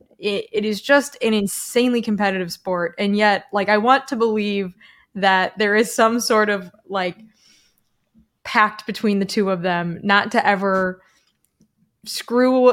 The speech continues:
the other one's race up or do anything like that. And maybe, like,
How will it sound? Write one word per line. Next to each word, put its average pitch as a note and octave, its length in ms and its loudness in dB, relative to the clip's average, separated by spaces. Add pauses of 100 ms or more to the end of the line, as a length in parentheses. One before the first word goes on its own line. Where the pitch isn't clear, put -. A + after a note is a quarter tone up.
(120)
the G#3+ 120 2
other G#3+ 160 2
one's G#3 220 -2
race G3 320 -2
up G3 180 2
or G#3 80 -2
do C4 180 2
anything B3+ 420 4
like G#3 260 0
that. G3+ 260 4
And G3+ 400 0
maybe, B3 300 2
like, B3 200 2